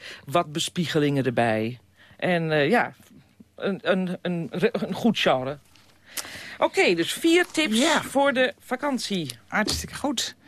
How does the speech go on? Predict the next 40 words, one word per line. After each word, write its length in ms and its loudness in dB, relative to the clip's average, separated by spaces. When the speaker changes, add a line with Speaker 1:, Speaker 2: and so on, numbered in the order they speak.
Speaker 2:
Eh, 360 4
dankjewel, 640 0
eh, 320 2
Ingrid. 520 0
En, 280 4
eh, 440 2
ik 160 -6
zou 160 0
zeggen, 240 2
doe 180 4
er 100 4
uw 100 2
voordeel 420 2
mee. 320 2
<laughs> 160 -8
En 160 0
als 140 2
u 60 0
de 140 2
ti-, 180 -2
die 120 -6
titels 300 2
nog 120 0
een 60 4
keer 180 2
wil 180 0
doorlezen, 560 2
eh, 360 2
overlezen, 420 2
dan 100 -2
kan 160 2
dat 160 0
op 140 0
teletextpagina 840 2
tweehonderdzestig 760 0
en 60 2
natuurlijk 340 2
op 80 -6
onze 180 2
site 380 0